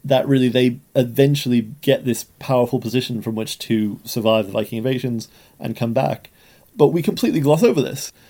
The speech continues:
People have this view of history of, oh, the Saxons arrive,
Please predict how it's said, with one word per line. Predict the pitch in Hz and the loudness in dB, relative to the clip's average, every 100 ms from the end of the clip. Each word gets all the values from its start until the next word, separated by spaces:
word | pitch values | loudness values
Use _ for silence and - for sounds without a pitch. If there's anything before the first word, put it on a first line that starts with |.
| _ _ | _ _
People | - 165 151 | -6 -4 0
have | 135 123 | 0 0
this | 120 - | -2 0
view | 135 | 2
of | 131 | 2
history | 131 - 123 110 | 0 -4 -4 -2
of, | 110 104 - - | -4 -8 -10 2
oh, | 120 113 107 - | 4 4 2 -4
the | |
Saxons | - 170 143 113 | 0 0 0 0
arrive, | 117 113 113 107 | 4 6 4 0